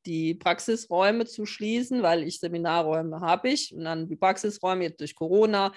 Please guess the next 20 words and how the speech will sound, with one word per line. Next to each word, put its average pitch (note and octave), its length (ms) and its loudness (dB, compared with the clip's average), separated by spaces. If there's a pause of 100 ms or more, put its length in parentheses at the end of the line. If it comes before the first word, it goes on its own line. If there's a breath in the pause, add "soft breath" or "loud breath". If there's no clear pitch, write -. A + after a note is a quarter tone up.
(320 loud breath)
und F#3+ 100 -2
weil F#3+ 140 8
ich G3 80 -4
immer B3+ 180 2
mehr A3 200 2
Klienten G#3+ 460 -4
bekommen G3 420 -4
habe G3 140 -2
von F3+ 180 -6
außerhalb G#3 680 4
und F#3 160 -6
das F3+ 100 -4
sowieso F#3 760 4 (120)
über E3+ 240 0
Zoom F3+ 500 -4
läuft F3 420 4
oder E3 200 0
über E3 180 -2
Fernbehandlungen, G3 1080 -2 (460 loud breath)
ähm, G3 420 4